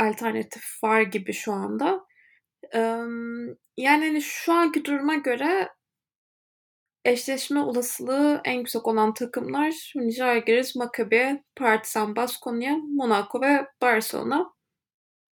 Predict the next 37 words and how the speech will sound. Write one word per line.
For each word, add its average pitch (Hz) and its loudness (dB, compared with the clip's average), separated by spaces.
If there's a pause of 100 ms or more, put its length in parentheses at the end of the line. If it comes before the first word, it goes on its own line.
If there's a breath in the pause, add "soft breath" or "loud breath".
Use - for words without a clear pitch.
(340)
Küçük 233 0
bir 214 2
ihtimal 226 2
Anadolu 208 4
Efes 196 0
de 208 0
olabilir. - -2 (1400 loud breath)
Ee, 226 0 (840)
ne 247 -2
düşünüyorsun? - -4
Ya 226 0
tabii 311 4
bu 269 4
arada 254 6
hani 233 6
hiçbir - -6
şey 208 2
belli 196 2
olmaz 196 0
yani - 0
alttan 202 -2
hani 196 -4 (180)
her 226 2
an 208 4
Virtus 220 2
Bologna 208 2
da 202 -2
gelebilir, 196 -2
Valencia 196 -4
da 101 -8
gelebilir - -6
ama 311 -6
hani 262 -6
şu - -6
anki 196 0
duruma 113 -8
göre 240 -6